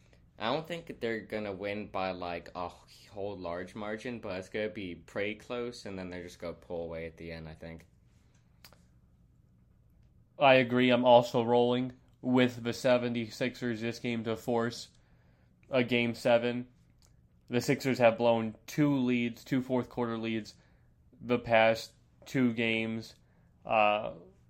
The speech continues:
Speaker 2: really a big second half lead in Game four. And then Game five, it was the epic collapse of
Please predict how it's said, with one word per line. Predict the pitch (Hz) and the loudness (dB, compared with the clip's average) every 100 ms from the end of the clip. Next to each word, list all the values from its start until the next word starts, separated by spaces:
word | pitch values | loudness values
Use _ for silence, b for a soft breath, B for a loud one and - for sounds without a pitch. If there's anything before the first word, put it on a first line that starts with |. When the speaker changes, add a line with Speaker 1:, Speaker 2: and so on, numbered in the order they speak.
| _ _ _ _ _ _ _ _ - | _ _ _ _ _ _ _ _ -6
Speaker 2:
really | 127 127 120 | 2 4 6
a | 113 113 | 4 0
big | 104 117 | -2 -2
second | - 120 113 117 | 0 0 0 -2
half | 117 117 113 | 2 2 2
lead | 120 117 113 117 - _ _ _ _ _ _ | -4 -4 -4 -6 -20 _ _ _ _ _ _
in | - 139 123 117 | -2 2 2 2
Game | 117 113 | -2 -4
four. | 110 131 127 131 131 b b b b b _ _ _ - | -4 -2 0 0 -2 b b b b b _ _ _ -4
And | 139 123 | 2 4
then | 120 117 | 4 2
Game | 113 110 110 | 2 0 2
five, | 131 120 120 120 - | 6 8 8 4 -6
it | 127 123 | -4 -2
was | 117 113 104 | 0 -2 -4
the | 113 | -4
epic | 127 123 131 123 | 2 4 2 -4
collapse | 120 113 107 110 - 117 | -2 4 6 6 4 2
of | 107 104 | 2 0